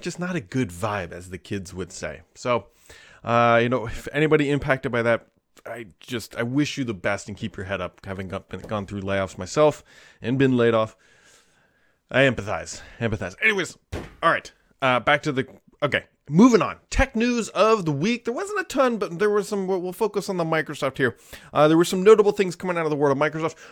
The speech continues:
Microsoft is very much steamrolling and, and going, rolling downhill at this point of kind of moving away from the Office brand. They are con-,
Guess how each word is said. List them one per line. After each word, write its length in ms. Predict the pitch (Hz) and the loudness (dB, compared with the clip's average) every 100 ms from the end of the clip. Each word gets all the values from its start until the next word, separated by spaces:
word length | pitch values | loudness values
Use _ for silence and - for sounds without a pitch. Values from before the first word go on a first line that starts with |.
| - | 0
Microsoft 480 | 240 269 247 226 156 | 0 0 -4 -4 -4
is 100 | 120 | -6
very 320 | 113 147 180 | -2 2 2
much 320 | 165 156 - | 2 -2 -4
steamrolling 720 | - - 196 202 180 180 175 | -8 -4 -2 2 2 2 0
and, 160 | 117 104 | -4 -4
and 240 | 120 107 | -6 -4
going, 320 | 139 180 135 | -2 -2 0
rolling 300 | 117 185 196 | 2 2 2
downhill 320 | 165 160 143 139 | 0 -2 -2 -2
at 80 | |
this 100 | 143 | -4
point 240 | - 143 104 | -8 -8 -8
of 140 | 107 - - | -10 -12 -10
kind 220 | 190 220 | -4 -4
of 140 | - - - 127 | -4 -8 -12 -4
moving 460 | 147 254 240 226 | 0 2 2 2
away 260 | 196 190 190 | 2 4 2
from 220 | 190 160 | 0 -4
the 120 | 131 - | -4 0
Office 340 | 175 - 160 | 0 0 -8
brand. 320 | - 165 156 - - - | -2 0 0 -6 -20 2
They 300 | 143 170 151 | 6 6 6
are 160 | 151 | 2
con-, 480 | 151 139 - 123 | 0 -6 -8 -18